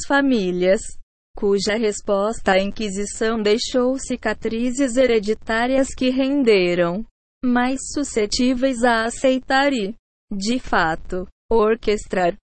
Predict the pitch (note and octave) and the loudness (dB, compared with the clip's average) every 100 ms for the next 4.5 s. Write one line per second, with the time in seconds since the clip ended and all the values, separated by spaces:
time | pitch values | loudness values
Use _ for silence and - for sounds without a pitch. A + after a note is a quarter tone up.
0 | - C4 C#4+ D4 B3+ G#3+ B3 C4+ C4 A3 | 2 4 4 2 -2 -4 -2 0 -2 -2
1 | B3 B3 A3+ A#3 - B3+ B3 B3 - C4+ | -6 -2 -2 -4 -4 0 0 0 0 2
2 | C#4 C#4+ C#4 A#3+ G#3+ A3 - C4+ G#3 F#3+ | 2 0 0 0 0 0 0 -2 0 0
3 | F3+ - - - _ - C4+ C4 C4 C4+ | 0 -4 -14 -20 _ -2 2 2 2 0
4 | B3 F#3+ F#3 G3 | -2 -2 -2 0